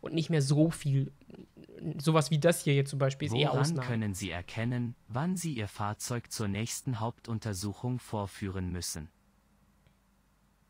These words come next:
Speaker 2: An der Eintragung in der Bedienungsanleitung meines Fahrzeugs. An der Prüfplakette auf dem hinteren amtlichen Kennzeichen.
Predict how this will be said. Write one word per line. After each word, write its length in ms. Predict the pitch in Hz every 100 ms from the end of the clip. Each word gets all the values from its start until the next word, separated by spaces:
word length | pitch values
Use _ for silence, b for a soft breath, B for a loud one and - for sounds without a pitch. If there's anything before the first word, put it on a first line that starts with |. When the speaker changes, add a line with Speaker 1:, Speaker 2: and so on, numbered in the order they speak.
| _
Speaker 2:
An 240 | - 107 101
der 200 | 95 87
Eintragung 720 | 127 165 - 135 131 131 127
in 160 | 98 95
der 120 | 92
Bedienungsanleitung 1300 | 87 85 120 135 131 120 - 110 104 101 101 113 113
meines 400 | 104 107 143 -
Fahrzeugs. 880 | - 120 101 - - 82 - - - _ _ _ _ _ _ _ _ _ _ _
An 220 | 117 101 98
der 140 | 95
Prüfplakette 1080 | - 143 170 - - 135 127 - 117 - 101
auf 180 | 92 -
dem 180 | 92
hinteren 560 | 87 131 147 143 139 139
amtlichen 640 | 101 101 - 107 - 147
Kennzeichen. 800 | - 113 98 - 92 85 - 80